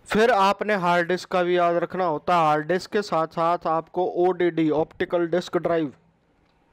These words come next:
इसको भी याद रखना है। ये सारी चीज़ें मैं, जो मैं बोल रहा हूँ, शॉर्ट फॉर्म जो बोल रहा हूँ, इसके ऊपर पर्टिकुलरली मेरी तरफ से अगर पूछोगे तो दो क्वेश्चन आने हैं आपके एग्जाम में। ये सारी चीज़ें आपको याद होनी चाहिए।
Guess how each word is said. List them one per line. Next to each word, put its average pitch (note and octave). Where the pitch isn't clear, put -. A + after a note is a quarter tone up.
इसको F3+
भी F3+
याद D#3+
रखना C#3+
है। D3
ये F#3
सारी E3
चीज़ें F3+
मैं, F3
जो E3+
मैं E3+
बोल D#3+
रहा D#3+
हूँ, F#3+
शॉर्ट F3
फॉर्म D3+
जो D3+
बोल D3+
रहा C#3
हूँ, G3+
इसके G#3+
ऊपर A3+
पर्टिकुलरली G3+
मेरी F#3+
तरफ G3
से -
अगर F#3+
पूछोगे F3+
तो G3
दो G#3
क्वेश्चन E3+
आने D3
हैं D3+
आपके D3+
एग्जाम D3
में। E3+
ये F#3+
सारी C#3+
चीज़ें C#3+
आपको D3+
याद D3
होनी A#2
चाहिए। -